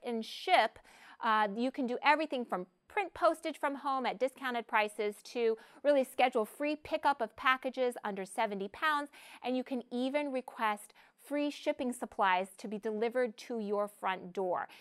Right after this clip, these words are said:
It's absolutely incredible, so definitely, definitely check out U S P S dot com.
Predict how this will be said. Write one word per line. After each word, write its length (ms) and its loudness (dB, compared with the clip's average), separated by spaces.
It's 160 -2
absolutely 460 0
incredible, 540 -4
so 200 -10
definitely, 520 0
definitely 420 -2
check 240 -6
out 180 0
U 320 -6
S 380 0
P 240 -8
S 200 0
dot 280 -4
com. 520 -8